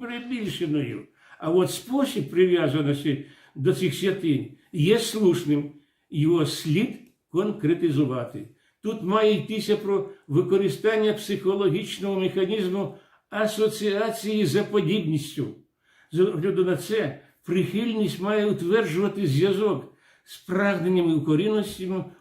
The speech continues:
у рідному домі, а далі, за означеним механізмом, укорінності, укорінності з батьківщиною.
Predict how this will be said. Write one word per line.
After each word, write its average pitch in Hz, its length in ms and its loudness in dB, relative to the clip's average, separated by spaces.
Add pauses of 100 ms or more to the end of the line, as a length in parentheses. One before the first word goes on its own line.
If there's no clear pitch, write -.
(120)
у 190 160 4
рідному 156 520 4
домі, 170 520 2 (340)
а 180 160 -2
далі, 151 520 0 (280)
за 190 320 2
означеним 190 680 0 (280)
механізмом, 185 720 0 (240)
укорінності, 196 880 2
укорінності 196 920 0
з 151 60 2
батьківщиною. 165 1300 -2